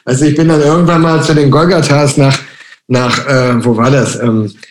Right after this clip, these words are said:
nach Langenfeld gefahren und das war total irre, weil da gab's dann, äh, und ich war da total, total, äh, <laughs> konsterniert, weil es gab von jeder Mini-Fraktion von Hardcore gab's irgendwie eine Gruppe von dreißig Leuten. Also da waren die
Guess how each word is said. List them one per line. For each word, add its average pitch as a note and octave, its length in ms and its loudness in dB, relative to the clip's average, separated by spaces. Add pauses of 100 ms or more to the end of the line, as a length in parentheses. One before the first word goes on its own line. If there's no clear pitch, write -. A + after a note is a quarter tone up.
(220)
nach A#2 160 0
Langenfeld B2 680 0
gefahren C3+ 720 0 (340)
und A2+ 80 -2
das A#2+ 160 2
war C#3 100 2
total A#2+ 360 0
irre, D3+ 360 0
weil A#2 140 0
da A2 140 0
gab's C3 300 -2
dann, C3 420 0 (360)
äh, A#2+ 260 -2 (280)
und B2 100 -2
ich A2+ 160 -2
war A#2+ 120 -2
da B2 100 0
total, B2+ 640 -2 (480)
total, B2+ 840 -2
äh, A#2+ 60 0 (340)
<laughs> - 360 -20
konsterniert, C3+ 800 0
weil B2+ 140 0
es B2 140 -4
gab C3+ 360 -4 (520)
von C3 240 -2
jeder C3 580 0 (380)
Mini-Fraktion C3 1200 0
von A2+ 260 0
Hardcore C3 560 0
gab's B2 400 -4
irgendwie B2 380 0
eine A#2+ 160 2
Gruppe C3 320 0
von A2+ 260 -2
dreißig G#2 400 -2
Leuten. G2 380 -2
Also G2+ 200 -4
da G2+ 200 -2
waren G#2+ 260 -2
die A2 260 0